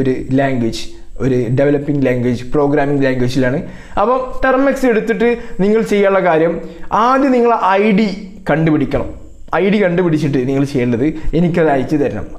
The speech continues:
അയച്ചു തരുന്ന മുമ്പ് നിങ്ങൾക്ക് conditions ഉണ്ടാവും. Conditions മൂന്നാണ് conditions. മൂന്ന് എന്ന് പറയുമ്പോൾ തന്നെ നിങ്ങൾക്ക് കാര്യം മനസ്സിലാവും. അപ്പം ആ എന്ത് ചെയ്യുക, ആ ഒരു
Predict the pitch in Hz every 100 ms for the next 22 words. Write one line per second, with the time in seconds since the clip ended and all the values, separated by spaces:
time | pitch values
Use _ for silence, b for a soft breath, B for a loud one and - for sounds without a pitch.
0 | 147 170 160 196 185 175 160 147 139 -
1 | 143 139 151 156 139 117 101 101 - -
2 | 147 147 147 135 127 131 143 160 165 139
3 | 131 113 127 123 131 160 B B 170 196
4 | 220 220 202 196 196 202 190 185 165 190
5 | 175 143 156 151 170 B B B 175 208
6 | 254 254 B B - 240 277 277 277 277
7 | 226 220 220 208 208 190 175 190 190